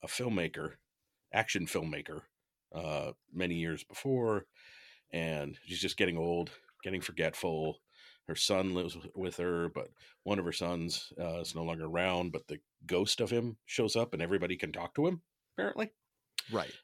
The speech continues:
Speaker 1: Uh, but she's, uh, she gets a traumatic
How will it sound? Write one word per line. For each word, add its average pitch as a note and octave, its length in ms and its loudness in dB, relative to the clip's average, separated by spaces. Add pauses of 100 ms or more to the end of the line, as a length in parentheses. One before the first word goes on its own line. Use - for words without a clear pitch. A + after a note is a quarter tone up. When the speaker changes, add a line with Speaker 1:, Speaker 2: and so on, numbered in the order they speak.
Speaker 1:
Uh, A#2+ 300 8
but G2+ 260 4
she's, G#2 680 2
uh, E2 380 4 (1000)
she - 220 -4
gets F#2+ 280 2
a E2+ 140 4
traumatic G2+ 540 0